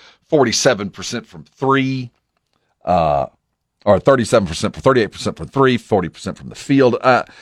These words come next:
Anthony Edwards is indeed everything that you're looking for in the modern big guard.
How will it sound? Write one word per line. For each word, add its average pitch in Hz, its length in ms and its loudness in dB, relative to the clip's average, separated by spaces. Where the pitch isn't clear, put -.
Anthony 175 380 2
Edwards 117 340 2
is 110 160 2
indeed 101 520 2
everything 104 560 0
that 85 120 -4
you're 85 120 -4
looking 82 180 -6
for 80 240 -4
in 82 120 -6
the 80 40 -4
modern 82 460 0
big 78 400 -6
guard. 71 420 0